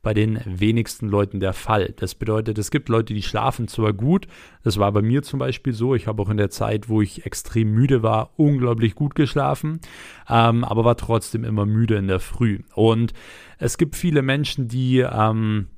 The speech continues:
genau das auch haben. Ja, die schlafen gut und sind, äh, trotzdem müde oder sie schlafen halt schlecht und sind deshalb auch oftmals müde.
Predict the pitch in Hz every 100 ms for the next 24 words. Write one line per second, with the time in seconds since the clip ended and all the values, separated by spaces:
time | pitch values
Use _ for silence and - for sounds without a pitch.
0 | - _ _ _ - - 117 120 123 117
1 | - 127 - 95 82 95 110 - 107 139
2 | - 127 143 139 120 104 - 110 107 107
3 | 113 117 - 135 - 143 135 147 139 135
4 | 147 151 143 131 110 - 110 123 - 104
5 | 107 - - 117 127 - - - - -
6 | 120 104 117 104 127 139 - - 98 95
7 | 92 92 92 - 98 - 104 92 - 101
8 | 98 95 110 135